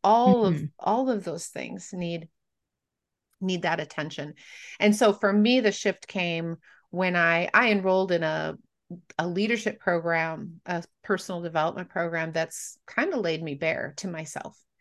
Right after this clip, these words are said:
Speaker 1: where we talk about, uh, who I am, you know, who, uh, like, each of us has sort of a contract. Who are we? I wanna, I wanna show up and I wanna be. So instead of thinking, "What do I need to do? What do I need to do?"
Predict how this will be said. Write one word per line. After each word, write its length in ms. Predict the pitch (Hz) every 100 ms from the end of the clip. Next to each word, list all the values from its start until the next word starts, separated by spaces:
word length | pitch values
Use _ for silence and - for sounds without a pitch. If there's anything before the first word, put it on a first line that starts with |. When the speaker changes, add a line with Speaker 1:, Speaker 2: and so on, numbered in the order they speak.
| _ _ _
Speaker 1:
where 640 | 170 180 180 180 175 160 - _ -
we 300 | 151 180 175
talk 320 | - 175 180
about, 500 | 170 160 156 165 - _ _ _ 160
uh, 40 | - _ _ _ _ _ _ _ _ -
who 180 | 226 208
I 100 | 175
am, 320 | 165 143 - -
you 100 | 165
know, 240 | 160 160
who, 80 | -
uh, 280 | - - - - - -
like, 100 | 165 -
each 180 | 214 220
of 80 |
us 100 | 190 -
has 260 | 190 180
sort 160 | 190 180
of 80 | 156
a 40 |
contract. 580 | - 165 175 - - -
Who 200 | 254 277 -
are 220 | 170 165
we? 160 | 151 160
I 120 | 180
wanna, 300 | 208 185 160 - -
I 100 | -
wanna 220 | 233 226
show 300 | 214 - 190
up 180 | 170 -
and 140 | 170 165
I 80 | 196
wanna 360 | 214 214 175 160 -
be. 560 | 208 220 208 156 151 - - - -
So 120 | 214
instead 300 | 214 214 220
of 100 | 214
thinking, 220 | 208 175
"What 120 | 208
do 60 | 254
I 60 |
need 180 | 254 233
to 80 | 202
do? 140 | 175
What 140 | 151 214
do 80 | 233
I 40 |
need 180 | 233 214
to 100 | 202
do?" 280 | 190 147